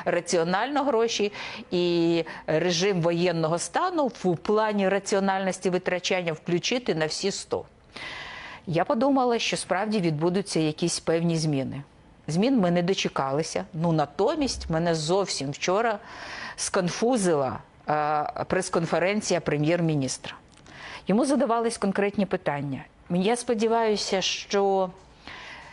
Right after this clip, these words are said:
е, прем'єр відповідально поставився до всіх слів, що він говорив,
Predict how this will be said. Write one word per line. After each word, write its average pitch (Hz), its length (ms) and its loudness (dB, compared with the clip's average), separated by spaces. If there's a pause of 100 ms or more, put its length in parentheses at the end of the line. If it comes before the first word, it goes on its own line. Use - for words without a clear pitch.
(220)
е, 165 600 4 (500)
прем'єр 214 720 2 (220)
відповідально 208 720 0
поставився 156 720 0
до 156 140 2
всіх - 500 -2
слів, 165 320 2
що - 180 0
він 165 180 2
говорив, 185 440 0